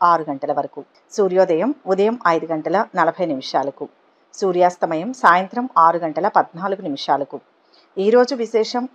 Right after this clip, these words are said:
ఆదివారం. ఈ ఆదివారం సూర్య భగవానుడికి ఎంతో విశేషమైన రోజు. సూర్య భగవానుడు ఆరోగ్య ప్రదాత, ఆరోగ్యం భాస్కరాదిత్యేత్ అని అంటారు కదా. ఆదిత్యుణ్ణి పూజించుకోవడానికి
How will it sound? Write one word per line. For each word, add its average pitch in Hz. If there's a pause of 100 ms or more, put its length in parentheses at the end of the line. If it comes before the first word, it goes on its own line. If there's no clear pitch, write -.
(140)
ఆదివారం. 165 (440)
ఈ 233
ఆదివారం 247
సూర్య 202
భగవానుడికి 190
ఎంతో 185
విశేషమైన 170
రోజు. 147 (440)
సూర్య 269
భగవానుడు 190
ఆరోగ్య 185
ప్రదాత, 151 (240)
ఆరోగ్యం 185 (120)
భాస్కరాదిత్యేత్ 180
అని 160
అంటారు 143
కదా. 196 (460)
ఆదిత్యుణ్ణి 311
పూజించుకోవడానికి 180